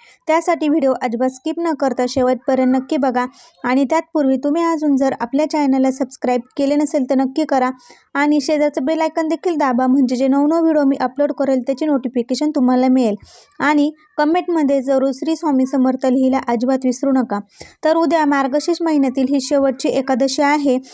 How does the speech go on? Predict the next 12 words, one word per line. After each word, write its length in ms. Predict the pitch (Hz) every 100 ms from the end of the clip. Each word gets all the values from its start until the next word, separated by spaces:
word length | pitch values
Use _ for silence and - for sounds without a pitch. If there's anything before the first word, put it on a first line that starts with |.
| - _ 320
तर 100 | 320
या 260 | 349 349
एकादशीला 500 | 339 330 302 302 294 -
अनन्यसाधारण 720 | 277 302 320 311 277 240 254
महत्त्व 280 | 254 262 262
आहे, 220 | 262 262
कारण 260 | 254 254 262
की 200 | 269 294
ही 80 | 311
एकादशी 540 | 302 277 277 - 262 262 - - -
दोन 160 | 320
हजार 300 | 339 339 302